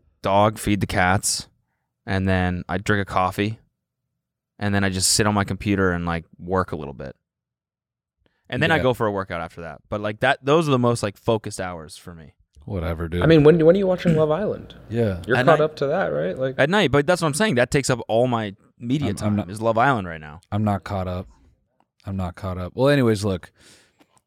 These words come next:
Speaker 2: Stranger Things. That shit could have been four episodes.
Speaker 1: Really?
Speaker 2: Milked the fuck out of that. Mm, and the finale, I would, I was like, I did not, eh,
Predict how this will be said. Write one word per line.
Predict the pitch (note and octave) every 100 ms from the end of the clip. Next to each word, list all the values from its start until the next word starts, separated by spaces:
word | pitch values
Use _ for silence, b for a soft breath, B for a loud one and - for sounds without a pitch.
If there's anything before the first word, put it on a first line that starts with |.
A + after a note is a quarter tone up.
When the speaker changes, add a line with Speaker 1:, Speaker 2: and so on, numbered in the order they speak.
| _ _
Speaker 2:
Stranger | - - C3 A2+
Things. | G2 F#2+ F2 - - _ _ _ _ _ _ _ _ _ _ _ _ _ _ _ -
That | G#2
shit | - G#2+
could | -
have | F#2
been | F#2
four | - - G2 F#2
episodes. | F2 F#2 - F#2 G2 - -
Speaker 1:
Really? | A2 A2+ C#3 C3+ _ _ _ _ -
Speaker 2:
Milked | A2 A2 A#2 A#2+ - - F#2
the | F#2+
fuck | - _ - A2+ G#2+ -
out | F#2+ G2
of |
that. | F#2+ F#2+ - - G2+
Mm, | C3+ C#3+ C3+
and | A2+ A#2
the | G#2+
finale, | F#2 A2+ G#2 B2 C#3 E3+ G3 F#3+ _ _ _ _ _ _ _ _ _ _ _ _ _ _ _ -
I | A#2 C3
would, | A#2+ F2 F#2+
I | -
was | A2+
like, | G2+ F2+ D2+ - _ _ _ _ _ _ _ A#2
I | C#3+
did | D#3
not, | C#3 C3+ C3+ A2 _ _ _ _ _ _ _ -
eh, | E2